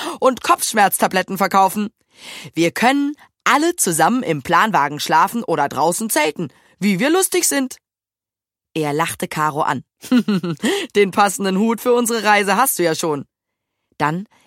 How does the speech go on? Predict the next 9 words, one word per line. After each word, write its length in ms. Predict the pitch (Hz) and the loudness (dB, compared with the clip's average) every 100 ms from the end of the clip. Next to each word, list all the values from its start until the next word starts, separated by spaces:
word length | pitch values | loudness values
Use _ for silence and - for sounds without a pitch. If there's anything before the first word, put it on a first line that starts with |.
| _ | _
wandte 340 | 165 190 220 | 2 2 -2
er 140 | - 156 | -4 -4
sich 200 | 156 - | -4 -6
erwartungsvoll 640 | 127 127 147 143 - 151 | -4 -4 -6 -8 -4 -2
an 140 | - 160 | -2 -6
die 80 | |
vier 180 | 165 185 | -6 -4
Mädchen. 460 | 180 131 - 107 117 _ - | -4 -6 -8 -12 -12 _ -6
„Na, 360 | 139 143 233 | -2 2 0